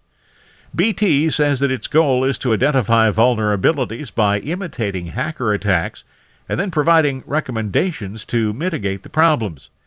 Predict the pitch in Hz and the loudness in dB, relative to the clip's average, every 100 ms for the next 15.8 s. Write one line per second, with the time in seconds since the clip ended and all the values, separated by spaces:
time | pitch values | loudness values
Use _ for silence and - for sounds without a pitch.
0 | _ _ _ _ - 139 196 185 156 131 | _ _ _ _ -4 -4 0 0 0 0
1 | 147 147 135 139 123 107 131 135 127 110 | 2 4 2 2 0 2 0 -2 -4 -6
2 | 95 113 120 - 80 - 107 - 160 156 | -4 0 0 -2 -12 -14 -18 -4 0 0
3 | 131 98 95 160 170 123 98 - 101 92 | -2 -4 0 0 -2 -6 -8 -6 -4 -4
4 | 110 - - - 160 170 101 101 110 107 | -6 -16 -20 -6 0 2 2 0 -2 -4
5 | 110 98 - 120 - - - 196 - 98 | -4 -6 -4 -4 -4 -10 -2 -2 -2 -8
6 | 90 87 - 110 87 92 104 90 - - | -8 -14 -12 -10 -10 -8 -6 -8 -10 -18
7 | _ _ _ _ - - 107 - - 151 | _ _ _ _ -10 -4 -4 -4 -2 -2
8 | 95 - 117 120 101 - 113 107 - 113 | -2 -8 -10 -10 -10 -4 -2 -2 -2 -2
9 | 98 92 156 147 131 110 95 - 143 - | -2 -6 -4 -2 -2 -2 -4 -4 -10 -12
10 | - 107 107 107 104 101 101 98 87 95 | -14 -8 -2 0 0 0 -2 -2 -6 -8
11 | - 170 214 - 117 90 85 92 71 - | -6 -4 -2 2 2 2 -4 -8 -8 -12
12 | 151 _ _ _ _ - 90 92 110 101 | -16 _ _ _ _ -14 -10 -4 -4 -4
13 | 107 101 120 - 92 92 - 101 - 98 | -4 -8 -10 -12 -8 -10 -10 -12 -8 -10
14 | 113 - 95 78 76 80 80 120 107 110 | -10 -14 -16 -14 -12 -10 -4 -2 0 0
15 | 104 101 98 87 104 107 80 110 | 0 -4 -8 -8 -6 -8 -8 -16